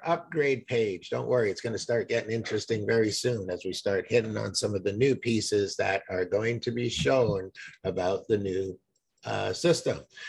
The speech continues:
So this is your upgrade page. And in this page, we're going to start walking you through now,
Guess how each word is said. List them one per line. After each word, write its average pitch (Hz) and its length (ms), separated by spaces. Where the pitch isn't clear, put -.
So 120 280
this 160 280
is 151 220
your 156 260
upgrade 139 540
page. 127 580
And 117 580
in 113 240
this 156 280
page, 147 360
we're 120 200
going 135 320
to 127 120
start 123 380
walking 117 400
you 107 140
through 110 340
now, 107 440